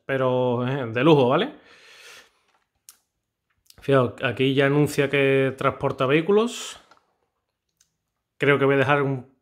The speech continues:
unas cuantas fotillos por aquí, ¿vale? Voy a...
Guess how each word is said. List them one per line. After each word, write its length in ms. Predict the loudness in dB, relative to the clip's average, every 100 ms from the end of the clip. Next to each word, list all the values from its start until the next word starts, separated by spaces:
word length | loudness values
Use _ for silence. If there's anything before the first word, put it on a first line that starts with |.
| _
unas 240 | -8 -6 -4
cuantas 320 | -4 -4 -4
fotillos 680 | -4 -4 -4 -6 -8 -18 _ _ _ _
por 140 | -8 -6
aquí, 180 | -4 -4
¿vale? 220 | -4 -6
Voy 180 | -6
a... 80 | -6